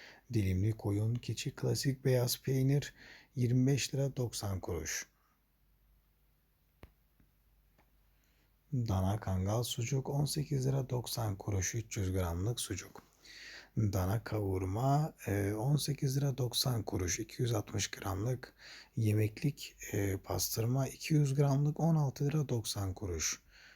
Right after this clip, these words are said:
Yani pastırmaya göre fiyatını çok ucuz buldum çünkü kilogram fiyatı seksen beş liraya falan geliyor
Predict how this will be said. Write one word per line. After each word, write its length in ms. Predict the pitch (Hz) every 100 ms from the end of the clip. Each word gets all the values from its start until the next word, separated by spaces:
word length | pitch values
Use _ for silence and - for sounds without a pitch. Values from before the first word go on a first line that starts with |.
| _ -
Yani 180 | 92 90
pastırmaya 600 | 101 92 - 120 113 113
göre 200 | 113 110
fiyatını 440 | - 113 - 123
çok 260 | 110 117 -
ucuz 300 | 123 127 117
buldum 360 | 110 107 143
çünkü 400 | 131 127 110 123
kilogram 580 | - 117 110 120 120 113
fiyatı 760 | 110 120 104 - 127 131 135 127
seksen 580 | - 113 - - 117 120
beş 240 | 123 -
liraya 180 | 123 120
falan 340 | 120 107 98
geliyor 380 | 85 85 80 78